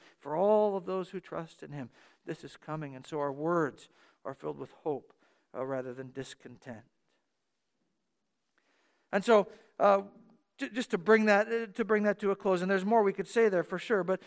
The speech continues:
but this interminable conviction exists, this unending conviction, up to the end of life and even through death itself, a conviction that doesn't end in the fact God is going to bring about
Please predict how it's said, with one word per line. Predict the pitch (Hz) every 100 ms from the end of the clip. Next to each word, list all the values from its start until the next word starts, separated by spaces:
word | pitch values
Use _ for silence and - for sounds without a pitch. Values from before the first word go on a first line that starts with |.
| -
but | -
this | 214 208
interminable | 214 - 254 254 233 208
conviction | 208 196 180 170 - 165
exists, | 156 143 120
this | 135 -
unending | 247 269 247 220
conviction, | 190 196 180 165 160 -
up | 196
to | -
the | 254 233
end | 233
of | 226
life | 208 226 220
and | 202
even | 208 175
through | 165 - 330
death | 262 214 -
itself, | 185 - 170 165 170 - - -
a |
conviction | 160 170 165 262 - 208
that | 165
doesn't | 214 214 196
end | 165 156 147 - _
in | 160
the | 156
fact | 165 170
God | 165 156
is | 147
going | 151 151
to |
bring | 147 147
about | 139 135 127 117